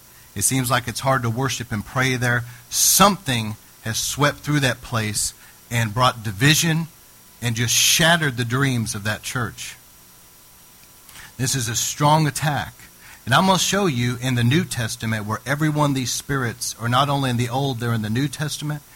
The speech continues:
And every single one of 'em are linked to end-time prophecy, and every one of 'em are linked together.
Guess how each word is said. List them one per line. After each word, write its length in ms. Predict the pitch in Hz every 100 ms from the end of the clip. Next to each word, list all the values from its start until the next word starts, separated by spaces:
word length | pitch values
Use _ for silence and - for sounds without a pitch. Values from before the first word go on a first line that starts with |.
| - - 101
And 140 | 110
every 300 | 123 156 165
single 380 | 156 - 147 131
one 180 | 131 139
of 80 | 120
'em 80 | 110
are 60 |
linked 320 | 110 123 120
to 100 | -
end-time 400 | 107 117 123 117
prophecy, 640 | 117 123 117 120 - 135 120
and 140 | 113
every 240 | 113 131 131
one 240 | 123 143
of 80 | 123
'em 60 | 110
are 100 | 110
linked 300 | 120 117 -
together. 480 | 98 113 98 69